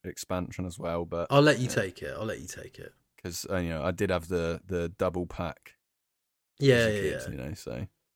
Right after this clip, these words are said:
Speaker 2: Well,
Speaker 1: it'd be
Speaker 2: I'll,
Speaker 1: quite
Speaker 2: I'll
Speaker 1: nice.
Speaker 2: let you in on a little secret quickly. I, I, so I was gonna pick, <laughs> I was gonna pick the Command and Conquer, uh, First Decade,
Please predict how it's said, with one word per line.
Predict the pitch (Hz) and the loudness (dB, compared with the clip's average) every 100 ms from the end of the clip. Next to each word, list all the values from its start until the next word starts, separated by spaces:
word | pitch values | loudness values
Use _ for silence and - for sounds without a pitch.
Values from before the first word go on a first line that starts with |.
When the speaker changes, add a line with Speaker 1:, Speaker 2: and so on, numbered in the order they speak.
| _ _ _ - | _ _ _ 2
Speaker 2:
Well, | 131 135 | 10 12
Speaker 1:
it'd | 123 | 12
be | 127 | 8
Speaker 2:
I'll, | |
Speaker 1:
quite | 131 - | 4 6
Speaker 2:
I'll | 135 135 | 6 6
Speaker 1:
nice. | - - | 4 0
Speaker 2:
let | 139 147 | 4 6
you | 120 127 | 8 6
in | 113 | 4
on | 107 | 2
a | 104 | 0
little | 110 - | 0 0
secret | - 113 - - 64 | 0 0 0 -8 -8
quickly. | - - 92 78 | -8 -6 -4 -4
I, | 82 117 | 0 0
I, | 107 120 113 - | 2 2 2 -2
so | - 107 | 0 2
I | 117 | 2
was | 117 127 | 2 2
gonna | - 107 | 0 -2
pick, | - - 98 - - - 196 - - | -2 -2 -2 -4 -14 -4 -2 -2 -8
<laughs> | - - 220 | -12 -4 4
I | 131 | 6
was | 135 139 131 | 8 6 4
gonna | 123 | 0
pick | 113 123 - - | 0 0 0 -6
the | 110 107 | -6 -6
Command | 98 110 107 104 | -6 -4 -4 -4
and | 107 | -6
Conquer, | - 107 104 - 101 95 90 | -6 -6 -4 -4 -2 -2 -2
uh, | 90 90 76 | -4 -4 -8
First | - 113 113 - | -2 0 0 0
Decade, | 123 - 143 127 156 - | -2 2 2 2 -4 -10